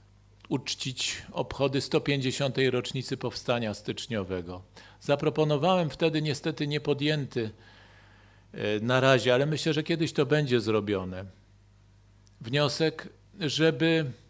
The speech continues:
spróbować odtworzyć listę wszystkich powstańców, bo przewinęło się przez szeregi powstania, jak się szacuje, sto pięćdziesiąt do dwustu tysięcy osób. Ile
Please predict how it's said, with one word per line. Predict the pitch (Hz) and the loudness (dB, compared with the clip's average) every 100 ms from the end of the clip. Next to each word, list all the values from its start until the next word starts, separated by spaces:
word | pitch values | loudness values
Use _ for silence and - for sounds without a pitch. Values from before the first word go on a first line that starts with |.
| - - - - | -20 -20 -20 -14
spróbować | - - 165 143 196 190 180 - | -10 -2 0 4 4 6 2 0
odtworzyć | - 196 143 - - 180 180 160 160 - - - _ - _ - - - - - _ - - _ _ - _ _ _ _ - | -2 -2 -2 -4 -2 2 2 0 -2 -6 -12 -20 _ -20 _ -20 -20 -20 -20 -20 _ -20 -20 _ _ -20 _ _ _ _ -10
listę | 135 196 - - 160 170 | -4 -4 -4 -2 -2 -2
wszystkich | - - 147 - 160 - | -8 -4 -4 -4 -12 -4
powstańców, | 131 - - 104 85 73 - - - - - _ _ _ _ _ _ - - | -6 -4 -4 -4 -4 -14 -18 -18 -20 -20 -20 _ _ _ _ _ _ -20 -2
bo | 151 151 | 4 4
przewinęło | 151 170 165 151 156 165 | 2 0 0 2 2 2
się | 160 165 | 0 -4
przez | - 143 | -4 -2
szeregi | - 151 151 143 | 0 2 0 0
powstania, | 147 - - 143 147 | -4 -4 -4 -2 0
jak | 143 | -2
się | 139 139 | -4 -6
szacuje, | - 127 - 139 131 127 - - | -4 -6 -4 -2 -2 -4 -16 -18
sto | - - | -2 0
pięćdziesiąt | 151 156 131 143 147 135 | 2 0 0 -2 -2 0
do | 131 | 0
dwustu | 113 139 - 143 | 0 -6 -4 -6
tysięcy | 135 - 135 120 156 | -6 -6 -6 -4 -4
osób. | 156 95 - - - - - - - - | -2 -4 -8 -16 -18 -20 -20 -20 -20 -6
Ile | 185 170 151 135 | -2 0 0 -4